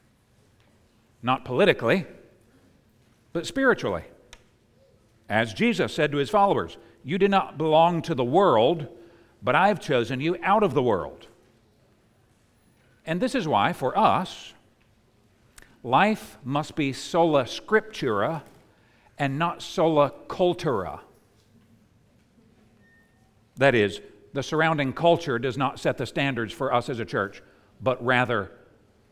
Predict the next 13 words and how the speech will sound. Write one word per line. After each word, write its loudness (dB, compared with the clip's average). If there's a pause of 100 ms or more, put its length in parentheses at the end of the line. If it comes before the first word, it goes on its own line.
(180)
only 2
sacred -2
scripture. -10 (2000)
In -2
other 2
words, -2
we're 0
not -2
taking -2
our 2
cues -2 (400)
from -4
Dubai. 0